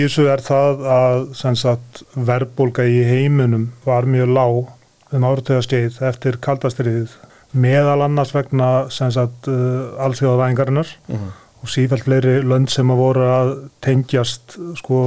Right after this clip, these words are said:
Speaker 1: eh, þessu, <clears throat> þessu hnattræna, hérna,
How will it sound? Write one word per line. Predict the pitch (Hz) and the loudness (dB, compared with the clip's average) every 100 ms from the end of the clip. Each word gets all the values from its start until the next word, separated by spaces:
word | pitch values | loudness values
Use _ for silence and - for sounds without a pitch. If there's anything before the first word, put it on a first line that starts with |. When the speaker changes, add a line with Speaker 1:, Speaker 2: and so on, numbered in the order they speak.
| 123 127 135 | 0 -2 -4
Speaker 1:
eh, | 151 170 165 156 | -10 -10 -8 -8
þessu, | 143 131 127 - - - - - - - _ - | -4 -2 -2 -4 -12 -10 -10 -12 -18 -20 _ -4
<clears throat> | 123 - 123 156 - | 0 0 -4 -10 -6
þessu | 120 117 | 0 2
hnattræna, | 139 127 139 131 127 135 - 151 | 2 0 0 2 0 -2 -8 -6
hérna, | 139 131 | -4 0